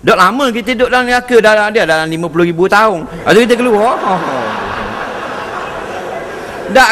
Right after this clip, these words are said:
gamak, lima puluh ribu tahun tu, mu balik lagi, mu letak kejat.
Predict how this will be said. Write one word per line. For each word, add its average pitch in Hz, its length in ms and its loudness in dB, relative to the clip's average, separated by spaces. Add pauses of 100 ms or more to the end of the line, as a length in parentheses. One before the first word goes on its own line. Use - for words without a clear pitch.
gamak, 262 720 2 (240)
lima 262 240 0
puluh 254 240 2
ribu 247 240 -4
tahun 254 360 4
tu, 269 40 -2
mu 262 240 0
balik 262 320 0
lagi, 254 240 -2
mu 269 80 0
letak 262 400 2
kejat. 214 320 2